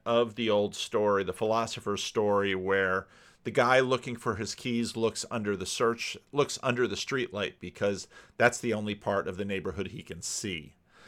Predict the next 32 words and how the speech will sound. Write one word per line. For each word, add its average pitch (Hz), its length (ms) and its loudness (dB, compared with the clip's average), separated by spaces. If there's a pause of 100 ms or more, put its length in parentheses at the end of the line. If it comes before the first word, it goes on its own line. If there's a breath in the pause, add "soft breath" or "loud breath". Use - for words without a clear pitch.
(100)
So 101 1000 2 (1040 soft breath)
this, 135 380 6
there's 120 220 4
obviously 127 540 6
a 107 80 4
much 117 280 2 (300)
bigger 131 400 6
image, 98 360 -2
and 110 160 0
now 120 380 4
being 110 380 -4
a 107 40 0
pastor 113 640 0
who 107 180 -4
has 95 180 -2
just 110 280 0
turned 98 280 -2
sixty - 480 -6
and 98 80 -4
has 92 100 -10
been 104 180 -2
in 98 100 -4
the 92 80 -6
ministry 98 500 -6
for 95 140 -10
many 87 260 -6
years, 123 640 2 (500 soft breath)
I've 120 260 6
seen 120 540 -4
men 127 240 4
and 113 280 -2
women. 110 580 0